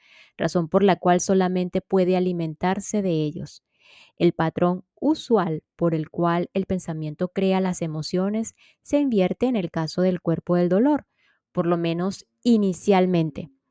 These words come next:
La emoción del cuerpo del dolor no tarda en apoderarse del pensamiento y una vez que eso sucede, la mente comienza a producir pensamientos negativos.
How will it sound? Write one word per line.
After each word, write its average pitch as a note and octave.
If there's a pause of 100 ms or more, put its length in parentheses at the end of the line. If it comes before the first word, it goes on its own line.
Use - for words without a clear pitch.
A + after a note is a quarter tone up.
(300)
La E3
emoción E3
del F3
cuerpo F#3
del F#3+
dolor E3+
no F#3
tarda F#3
en F3+ (140)
apoderarse E3+
del D#3
pensamiento E3
y E3
una E3+
vez F3
que F3
eso F#3
sucede, A3 (460)
la A#3
mente A3
comienza F#3
a G#3+
producir A3
pensamientos F3
negativos. E3